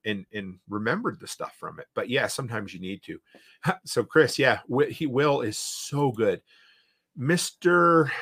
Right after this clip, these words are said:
what was the one? Uh, Mister Carrington's Phone, I believe it was, was a short story. It was one of the best short stories Stephen King wrote. And you could just, everything about it, you can tell he just does his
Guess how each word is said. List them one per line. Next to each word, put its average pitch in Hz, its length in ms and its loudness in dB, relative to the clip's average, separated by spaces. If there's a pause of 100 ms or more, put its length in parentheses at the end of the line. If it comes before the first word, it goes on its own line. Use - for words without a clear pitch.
(160)
what - 160 -10
was 147 160 -10
the 143 80 -8
one? 107 380 -6
Uh, 95 240 -12
Mister 131 340 -4
Carrington's 143 720 -2
Phone, 147 380 0
I 151 40 -2
believe 147 240 0
it - 80 -4
was, 139 240 -2
was 95 140 -8
a 98 80 -8
short 131 360 -2
story. 156 340 2
It 165 80 -6 (560)
was 117 100 -16
one 123 140 -2
of 107 60 -4
the 98 60 -6
best 120 240 2
short 127 220 -2
stories 120 320 0
Stephen 113 260 -8
King 107 240 -8
wrote. 110 340 2
And 104 140 -6
you 107 80 -8
could 110 140 -12
just, 120 300 -2 (760)
everything 165 420 -2
about 120 340 2
it, 104 60 -8
you 160 140 0
can 180 160 -4
tell 180 240 2
he 131 180 -2
just 120 260 -6
does 110 220 -4
his 87 200 -8